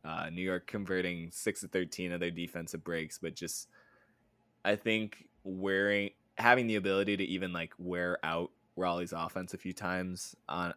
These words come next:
on longer points that happened, that really paid off down the stretch. I think that's part of why you maybe saw some of the, the s-, late game struggles that the Flyer experience, was just having to go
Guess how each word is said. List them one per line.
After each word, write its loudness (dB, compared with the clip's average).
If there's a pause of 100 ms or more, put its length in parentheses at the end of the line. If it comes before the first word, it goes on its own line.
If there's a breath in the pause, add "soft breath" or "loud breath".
(100)
on -10
longer -6
points -6
that 0
happened, 0 (140)
that 0
really -6 (220)
paid -4
off -6
down -8
the -12
stretch. -4
I 0
think -8
that's 0
part 0
of -4
why -2
you -6
maybe -8
saw -2 (880 soft breath)
some -2
of -4
the, -2
the -2
s-, -6
late 0
game -2
struggles -4
that -12
the -10
Flyer -4
experience, -10
was -8
just -8
having -2
to -8
go -4